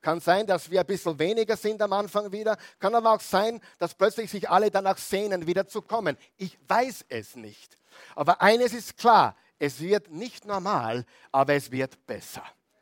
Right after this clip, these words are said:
Sagen wir das gemeinsam. Nicht normal, aber besser. Anders ist nicht schlechter. Anders ist nicht schlechter. Anders, in unserem Fall, und davon bin ich überzeugt, ist besser.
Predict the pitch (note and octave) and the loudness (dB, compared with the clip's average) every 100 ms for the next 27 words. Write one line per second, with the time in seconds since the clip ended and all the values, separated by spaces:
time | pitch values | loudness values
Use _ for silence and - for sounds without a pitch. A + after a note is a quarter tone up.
0 | _ _ _ F3+ F3+ E3 D#3+ D#3 C3 A2+ | _ _ _ -4 -2 -2 -2 0 -2 -6
1 | G2+ _ B2 F#3+ G#3+ G#3 G#3+ F3 F#3 G3+ | -16 _ -6 -4 -4 -2 2 4 6 4
2 | G3 _ _ D3 D#3+ E3+ D#3 D#3+ D#3 _ | -2 _ _ 6 8 8 6 4 2 _
3 | _ _ - D3 - - A2 - _ - | _ _ 4 4 2 -4 -6 -8 _ 6
4 | A#3+ C#4 B3+ D#3+ D3 A3 - - G3+ - | 6 6 0 4 4 4 -2 -12 -12 -10
5 | - A3+ A#3 - A#3+ B3+ B3 - C#3 G#2 | -8 -8 -8 -10 -4 -4 -4 -6 -4 -4
6 | - - - - A3+ C4 G3+ D#3+ F#3 - | -8 -20 -6 6 6 6 2 4 4 0
7 | - G#3 - - G#3 A3+ - - C4 A#3 | -8 -10 -10 -12 -8 -8 -10 -8 -6 -6
8 | - E3 - B3 C4 A#3 F#3 A#3+ - - | 0 0 2 2 2 2 -4 -4 -8 -18
9 | _ _ _ _ - D#3 G3+ A3+ F3 E3 | _ _ _ _ -16 -8 -6 -4 -2 -2
10 | - D#3+ D#3+ D3+ D#3+ D#3+ D#3+ D#3 D3 C#3 | 2 2 2 -2 -2 -2 -2 -4 -4 -6
11 | C#3 - C3+ B2+ - _ - D3+ C#3 - | -6 0 0 0 -4 _ -2 -2 -2 -10
12 | - _ _ _ _ A2 C3+ B2 - G#2 | -20 _ _ _ _ _ -4 -2 -6 -8